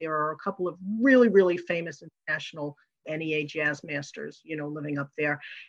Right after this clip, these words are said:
And I thought, "Oh, this is so cool." And I joined a community band, and I was playing alto sax. And I'm looking around, and, you know, people are talking about these guys:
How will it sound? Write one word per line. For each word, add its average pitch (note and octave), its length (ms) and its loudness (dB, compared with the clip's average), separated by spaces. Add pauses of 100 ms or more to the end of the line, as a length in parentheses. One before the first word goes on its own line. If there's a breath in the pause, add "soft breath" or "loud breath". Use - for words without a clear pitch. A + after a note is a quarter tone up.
(160)
And F#3+ 180 6
I F3+ 140 8
thought, F#3 400 4
"Oh, G#3+ 100 12
this B3 240 6
is D#4+ 160 0
so F#3+ 160 8
cool." E3+ 500 0
And F3+ 140 2
I F#3+ 60 2
joined F#3 320 4
a G#3+ 40 4
community G#3 520 8
band, F3 500 -2
and E3+ 100 -6
I E3+ 60 0
was E3 120 -8
playing F3 320 -6
alto E3+ 300 -4
sax. D3+ 540 -6 (500)
And F3 360 6 (100)
I'm F3+ 240 -2
looking G3 260 4
around, C4+ 520 10
and, F3 260 0
you F#3+ 140 6
know, E3 320 0 (120)
people G3+ 240 -8
are E3 60 -4
talking B3+ 300 2
about A3 240 4
these A3 160 -2
guys: F#3 280 4